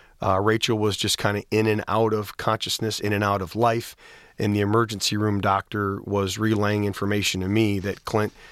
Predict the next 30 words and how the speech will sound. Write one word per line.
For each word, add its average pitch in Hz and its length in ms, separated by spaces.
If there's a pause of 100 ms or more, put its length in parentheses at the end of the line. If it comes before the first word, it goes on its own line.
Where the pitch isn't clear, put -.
(200)
she - 280
needs 110 480
to, 98 480
uh, 90 200
have 107 200
a 92 40
procedure 101 560
done 98 380
on 95 200
her 98 120
brain 104 340
immediately, 95 720
but 95 180
we 107 120
don't 101 260
do 117 220
that 98 240
here." 90 420 (520)
And 107 120
so 117 140
they 113 100
were 107 120
trying 160 260
to 120 80
transfer - 580
her 98 300 (540)
to 110 120
Henry 104 320
Ford 95 260
Hospital, - 540